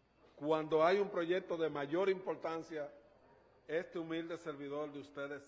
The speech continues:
se involucra. Y estoy en el día a día,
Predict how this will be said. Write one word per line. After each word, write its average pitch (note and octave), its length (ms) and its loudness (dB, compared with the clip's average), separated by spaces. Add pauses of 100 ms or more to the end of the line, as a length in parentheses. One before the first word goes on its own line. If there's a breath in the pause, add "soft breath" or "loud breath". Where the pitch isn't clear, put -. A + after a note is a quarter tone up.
se C#3+ 140 -6
involucra. C3 880 -10 (1900)
Y D3+ 160 -4
estoy E3+ 440 2
en E3+ 140 -2
el C#3 260 -4
día E3+ 480 0
a C3+ 200 -2
día, C#3+ 520 -2